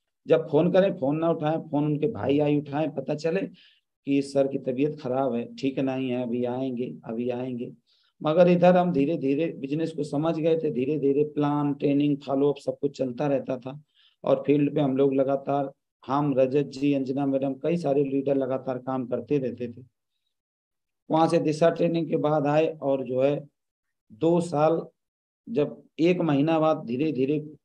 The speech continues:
सर नहीं आए तो हम लोग लड़खड़ाने लगे, टीम टूटने लगी, जो है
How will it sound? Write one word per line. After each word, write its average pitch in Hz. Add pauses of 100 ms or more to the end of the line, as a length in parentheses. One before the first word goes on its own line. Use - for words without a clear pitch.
सर 143
नहीं 147
आए 156
तो 151
हम 127
लोग 143
लड़खड़ाने 135
लगे, 131 (560)
टीम 151
टूटने 139
लगी, 139 (1900)
जो 135
है 151